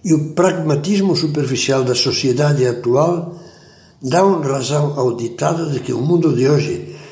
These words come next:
<clears throat> especialmente a juventude, sabe o que não quer, mas não sabe o que quer." Os valores que apoiavam a vida humana foram rejeitados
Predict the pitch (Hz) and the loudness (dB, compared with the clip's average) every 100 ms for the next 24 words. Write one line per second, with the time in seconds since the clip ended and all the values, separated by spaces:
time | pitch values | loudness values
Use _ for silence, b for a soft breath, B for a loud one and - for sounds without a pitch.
0 | B 185 240 180 - 175 - 147 156 165 | B 4 6 4 2 -2 0 2 4 4
1 | 170 139 131 127 131 127 117 113 - 165 | 2 -2 -2 -2 0 2 0 -2 0 0
2 | 175 175 B B B - - 196 196 196 | 0 -2 B B B -4 0 2 2 0
3 | - - - - 147 156 139 190 175 - | -2 -16 -14 -8 -2 0 2 2 2 0
4 | 110 98 - - - - - 135 143 175 | -2 -4 -6 -18 -20 -20 -6 -4 -2 0
5 | 160 - 131 131 139 143 - - - - | 0 0 -2 -2 -2 -4 -10 -20 -8 -6
6 | - - - 95 - - - - - _ | -2 -2 -2 -6 -8 -16 -20 -20 -20 _
7 | _ _ _ _ - - _ B B B | _ _ _ _ -20 -20 _ B B B
8 | B 175 127 143 156 196 180 - 180 175 | B -2 0 4 4 4 4 2 0 0
9 | 151 156 151 139 131 131 151 131 120 139 | 2 2 2 0 0 0 2 2 0 0
10 | 147 147 - 147 135 135 180 175 139 - | 0 0 -2 -2 -2 2 2 4 0 0
11 | 104 90 90 - | -4 -6 -6 -12